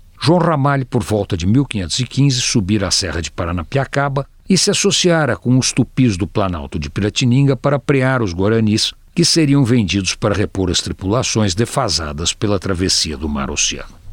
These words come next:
Em mil quinhentos e trinta e dois, depois de navegar até bem mais ao sul, Martim Afonso, no comando da primeira expedição colonizadora do Brasil, escolheu o Porto dos Escravos como local para formalizar a ocupação e consolidação da posse da terra,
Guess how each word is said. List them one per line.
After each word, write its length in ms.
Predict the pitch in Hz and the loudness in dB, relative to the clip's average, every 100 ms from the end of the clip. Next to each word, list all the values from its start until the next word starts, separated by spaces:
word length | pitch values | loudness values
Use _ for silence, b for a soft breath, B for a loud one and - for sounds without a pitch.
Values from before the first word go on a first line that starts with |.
| - - - - | -18 -18 -16 -4
Em 100 | 127 | 2
mil 180 | 113 113 | 4 4
quinhentos 300 | - 95 87 | 2 -2 -2
e 60 | - | -2
trinta 240 | 92 113 | -2 0
e 20 | |
dois, 300 | 104 135 143 | 2 2 2
depois 320 | 107 - 98 82 | 0 0 -2 0
de 40 | |
navegar 460 | 87 87 85 90 82 | -2 -2 -4 -4 -4
até 240 | - 87 | -6 -6
bem 160 | 80 85 | -4 -4
mais 280 | 87 90 | -2 0
ao 100 | 117 | 0
sul, 280 | - - 165 - _ - | 0 0 0 -2 _ 0
Martim 420 | 175 151 180 180 | 0 0 0 2
Afonso, 560 | 156 - 139 127 - | 2 2 2 2 0
no 120 | 107 98 | -2 0
comando 400 | 107 104 104 98 | 2 2 2 0
da 140 | 107 | -2
primeira 420 | - 117 131 156 | 2 2 4 4
expedição 560 | - - 107 - 110 101 | 2 0 0 0 0 0
colonizadora 800 | 101 101 98 90 95 78 73 76 | 2 2 2 0 -2 -2 -6 -2
do 80 | 104 | 0
Brasil, 480 | 139 139 101 139 - - - | 2 2 2 2 0 -14 0
escolheu 560 | 175 - 180 139 123 | 0 2 2 4 4
o 60 | 120 | 2
Porto 400 | - 110 - 104 | 0 -2 0 -2
dos 180 | 92 101 | 0 0
Escravos 720 | 123 - 123 127 110 101 - | 0 0 0 0 -4 -8 -6
como 320 | - 131 131 | 0 2 4
local 420 | 131 117 123 139 | 2 2 0 0
para 220 | 117 104 | 0 -4
formalizar 800 | 90 120 117 107 101 113 104 107 | -2 -2 2 2 2 2 0 0
a 20 | 104 | -2
ocupação 640 | - 101 104 87 - 120 | -4 -4 -2 0 0 0
e 20 | |
consolidação 840 | 117 104 98 95 87 82 - 90 | 0 -2 0 -2 -2 -2 -2 -4
da 140 | 101 90 | -6 -6
posse 340 | - 85 - | -4 -2 -2
da 140 | 92 | -4
terra, 480 | 85 92 90 80 90 | -6 -4 -4 -4 -8